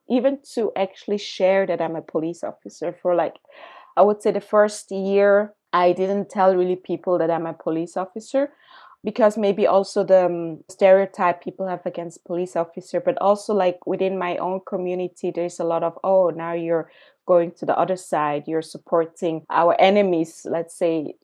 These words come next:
let's say like that. But then after time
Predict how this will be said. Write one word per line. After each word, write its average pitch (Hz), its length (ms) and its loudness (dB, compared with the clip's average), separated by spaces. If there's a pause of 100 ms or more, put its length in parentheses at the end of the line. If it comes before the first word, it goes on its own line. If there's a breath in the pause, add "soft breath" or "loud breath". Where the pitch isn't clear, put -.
let's 175 300 -8
say 175 120 -4
like 180 320 -10
that. 180 220 0 (420 soft breath)
But 233 280 0
then 269 360 0
after 226 360 -2
time 214 880 -4